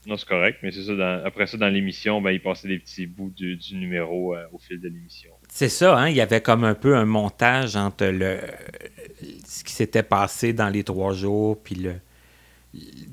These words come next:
Speaker 2: avec des, des liens avec le, le numéro d'humour, puis tout ça.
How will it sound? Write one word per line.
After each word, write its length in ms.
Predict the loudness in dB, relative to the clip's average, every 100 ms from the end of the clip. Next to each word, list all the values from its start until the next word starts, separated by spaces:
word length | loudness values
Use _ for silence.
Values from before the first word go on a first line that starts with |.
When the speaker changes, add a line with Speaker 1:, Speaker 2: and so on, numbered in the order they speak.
| -16 -4
Speaker 2:
avec 300 | 0 0 0
des, 220 | 2 2
des 240 | 2 0 0
liens 460 | -2 0 2 2
avec 300 | 0 -2 -4
le, 240 | -2 -2 -2
le 180 | -2
numéro 440 | -2 -2 -2 -2 -4
d'humour, 680 | -2 -4 -2 -4 -4 -8 -12
puis 220 | -14 -14 -14
tout 60 | -18
ça. 200 | -14